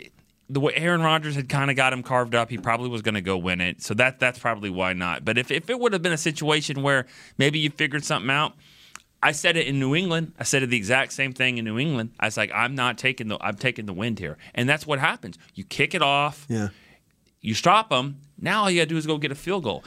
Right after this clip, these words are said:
Speaker 1: If they would have
Speaker 2: See,
Speaker 1: won,
Speaker 2: that, that's
Speaker 1: won,
Speaker 2: what I, yeah.
Speaker 1: if they would have
Speaker 2: Yeah.
Speaker 1: won the game, I thought about this later.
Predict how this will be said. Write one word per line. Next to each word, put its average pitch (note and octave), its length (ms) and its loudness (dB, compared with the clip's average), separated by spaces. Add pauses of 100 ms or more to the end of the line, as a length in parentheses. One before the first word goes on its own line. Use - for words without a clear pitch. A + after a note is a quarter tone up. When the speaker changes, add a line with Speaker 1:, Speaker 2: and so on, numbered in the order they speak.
Speaker 1:
If C#3 200 0
they F#3 120 6
would C#4 140 -2
have A3+ 80 4
Speaker 2:
See, E3 140 6
Speaker 1:
won, C3 80 0
Speaker 2:
that, C#3 160 4
that's C#3 160 4
Speaker 1:
won, C3+ 140 2
Speaker 2:
what A#2+ 80 4
I, - 20 2
yeah. A#2+ 260 2
Speaker 1:
if C#3+ 120 -2
they F3+ 120 4
would C4+ 100 2
have E3 120 4
Speaker 2:
Yeah. G#2+ 80 0
Speaker 1:
won C3+ 180 2
the E3 100 0
game, G#2+ 540 0
I A2 220 0
thought A#2 160 0
about G#2 160 -4
this F#2 160 -6
later. E2+ 300 -2